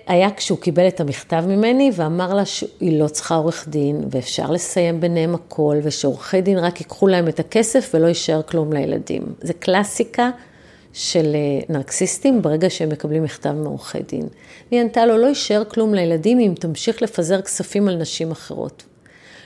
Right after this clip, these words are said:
"לא פיזרתי כספים", הוא התחיל בגז לייטינג והיא עצרה אותו. "את זה אנחנו נבדוק.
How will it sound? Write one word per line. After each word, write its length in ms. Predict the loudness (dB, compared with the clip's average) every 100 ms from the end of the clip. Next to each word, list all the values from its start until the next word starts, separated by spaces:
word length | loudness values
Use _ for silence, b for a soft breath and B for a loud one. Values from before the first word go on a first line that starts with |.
| B
"לא 140 | 0 2
פיזרתי 440 | 2 2 0 -2
כספים", 440 | -4 -2 0 2 2
הוא 100 | 0
התחיל 240 | 0 -2
בגז 500 | 0 0 0 -2 0
לייטינג 400 | 0 0 2 0
והיא 140 | 2 0
עצרה 340 | -2 -6 -4
אותו. 300 | -6 -8 -14 -14 b b b -4
"את 80 |
זה 120 | 2 2
אנחנו 300 | 2 0 -2
נבדוק. 580 | -2 -2 -6 -6 -18